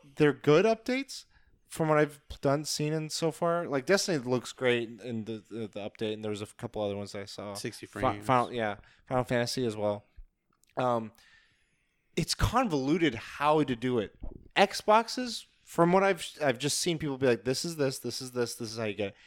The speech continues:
Speaker 1: It's so, like, their, their communication of it has been more straightforward. I think the PlayStation's stumbling with that whole part of it. I don't know if they put the time into thinking about it, of, like, how to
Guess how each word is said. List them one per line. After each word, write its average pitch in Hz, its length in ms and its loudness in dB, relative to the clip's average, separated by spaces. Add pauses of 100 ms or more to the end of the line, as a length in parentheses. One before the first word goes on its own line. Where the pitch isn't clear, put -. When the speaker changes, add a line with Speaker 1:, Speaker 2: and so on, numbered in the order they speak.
(140)
Speaker 1:
It's 147 160 -4
so, 196 360 6
like, 160 240 4
their, 156 200 6
their 135 400 0
communication 156 720 -2
of 117 80 4
it 117 40 6
has 104 100 0
been 113 140 -8
more 113 200 0
straightforward. 98 540 -10
I 107 60 -8
think 147 200 -4 (520)
the 127 120 -12 (220)
PlayStation's 151 480 2
stumbling 107 600 -2 (100)
with 113 180 -10
that 101 220 -2 (100)
whole 98 260 -12
part 101 240 -4
of 95 120 -8
it. 85 100 -8
I 104 80 -4
don't 117 160 -4
know 123 80 0
if 117 120 -4
they 113 100 -2
put 117 260 -6
the 104 80 -8
time 123 320 -4
into 127 140 -4
thinking 127 360 -14
about 123 280 -2
it, 117 180 -4
of, 104 160 -12
like, 101 180 -10
how 113 140 -4
to 107 160 0